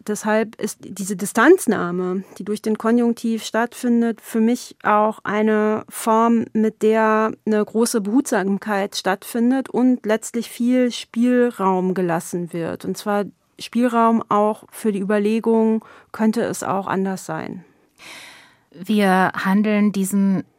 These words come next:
Speaker 2: wie auch ich finde, großartigen Roman jetzt in einem relativ kurzen Gespräch ab. Das ist gemein und das ist überhaupt nicht angemessen.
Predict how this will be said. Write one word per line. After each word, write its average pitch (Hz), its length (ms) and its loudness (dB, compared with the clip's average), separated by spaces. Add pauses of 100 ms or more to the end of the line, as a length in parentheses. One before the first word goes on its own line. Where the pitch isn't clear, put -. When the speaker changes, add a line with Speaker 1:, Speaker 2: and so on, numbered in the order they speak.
Speaker 2:
wie 190 140 -2
auch 185 80 -2
ich - 160 -8
finde, 180 220 0
großartigen 180 640 -6
Roman 170 640 -6
jetzt - 220 -10
in 196 140 -2
einem 180 300 0
relativ 202 500 -6
kurzen 214 420 -6
Gespräch 175 600 -8
ab. 170 200 -10
Das 180 160 -6
ist 185 160 -6
gemein 175 460 -4
und 196 160 -4
das - 140 -8
ist 220 120 -8
überhaupt 196 380 -4
nicht 254 160 -2
angemessen. 208 640 -2